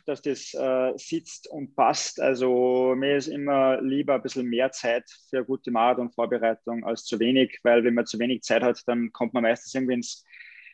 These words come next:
ins Rudeln und ins, äh, ins Murksen, wie wir Österreicher so, so schön sagen. Und meistens, ähm, kann der Sch-, oder geht der Schuss dann schnell mal nach hinten los, weil einfach der Körper braucht einfach, ähm,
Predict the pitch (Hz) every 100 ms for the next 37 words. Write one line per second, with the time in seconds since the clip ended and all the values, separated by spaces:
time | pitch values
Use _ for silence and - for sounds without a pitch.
0 | - - 143 - 170 185 185 170 165 160
1 | 151 147 143 120 - 139 135 123 - -
2 | 131 127 127 127 123 139 - 147 175 170
3 | - 170 135 139 139 143 143 - 139 131
4 | - - 143 135 120 120 139 127 - 127
5 | 139 - 131 151 - 135 123 110 113 -
6 | 120 - - - - - _ _ 120 117
7 | 120 123 123 - - - - - - -
8 | - 131 123 - 123 127 131 135 123 -
9 | 143 - 127 - 123 131 120 113 113 110
10 | 139 151 113 98 117 - - _ - -
11 | _ - 110 117 117 117 113 - - 117
12 | - 113 - 110 110 113 120 110 113 -
13 | 117 113 113 113 113 107